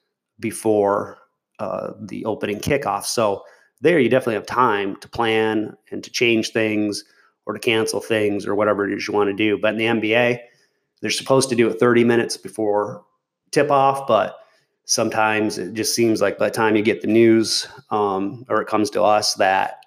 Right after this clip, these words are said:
we only have maybe fifteen or twenty minutes, things lock. Um, you cannot cancel. Well, I'll, let me explain this a little bit better. So you can flat out cancel your entry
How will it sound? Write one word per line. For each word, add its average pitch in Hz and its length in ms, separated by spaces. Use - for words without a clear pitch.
we 107 300
only 104 180
have 104 200
maybe 101 220
fifteen 107 420
or 98 60
twenty 117 300
minutes, 110 480
things 113 300
lock. 110 580
Um, 98 220
you 107 80
cannot 113 360
cancel. 123 760
Well, 104 260
I'll, - 320
let 113 140
me 107 80
explain 104 260
this 101 120
a - 40
little 98 120
bit - 40
better. 104 220
So 107 440
you 131 200
can 120 220
flat 127 220
out 117 160
cancel 135 340
your 113 380
entry 107 560